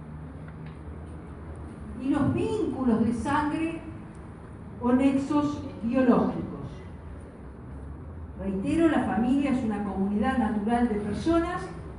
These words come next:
que se agrupan sobre la base de las relaciones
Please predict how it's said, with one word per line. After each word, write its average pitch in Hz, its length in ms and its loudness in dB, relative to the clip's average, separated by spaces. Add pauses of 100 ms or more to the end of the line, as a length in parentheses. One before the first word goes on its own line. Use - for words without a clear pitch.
(380)
que 233 100 2
se 233 220 2
agrupan 294 520 2
sobre 208 360 2
la 202 120 2
base 247 320 2
de 208 120 2
las 190 160 -2 (100)
relaciones 247 640 0